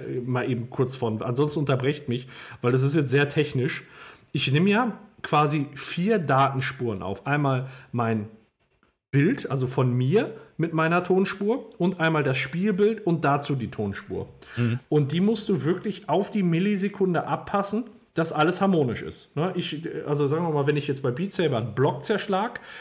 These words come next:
Speaker 1: dann muss man ja auch sehen, dass ich in die Richtung schlag. Dann muss, wenn ich was sage, das genau dazu passen und du musst dieses Zer-, diesen Zerschlagsound hören. Und, äh, das habe ich jetzt soweit fertig und habe wirklich die Latenzen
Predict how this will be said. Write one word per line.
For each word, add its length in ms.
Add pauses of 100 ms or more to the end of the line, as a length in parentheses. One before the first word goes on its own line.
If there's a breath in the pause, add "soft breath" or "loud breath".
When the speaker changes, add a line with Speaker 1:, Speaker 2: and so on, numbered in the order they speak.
(120 loud breath)
Speaker 1:
dann 220
muss 300
man 160
ja 100
auch 100
sehen, 240
dass 160
ich 80
in 80
die 100
Richtung 340
schlag. 440 (280 loud breath)
Dann 200
muss, 280 (280)
wenn 220
ich 140
was 180
sage, 400
das 260
genau 280
dazu 280
passen 360
und 180
du 60
musst 200
dieses 260
Zer-, 240
diesen 260
Zerschlagsound 1120 (360 soft breath)
hören. 360 (520 loud breath)
Und, 440
äh, 340
das 200
habe 140
ich 80
jetzt 160
soweit 340
fertig 480
und 180
habe 160
wirklich 220
die 100
Latenzen 800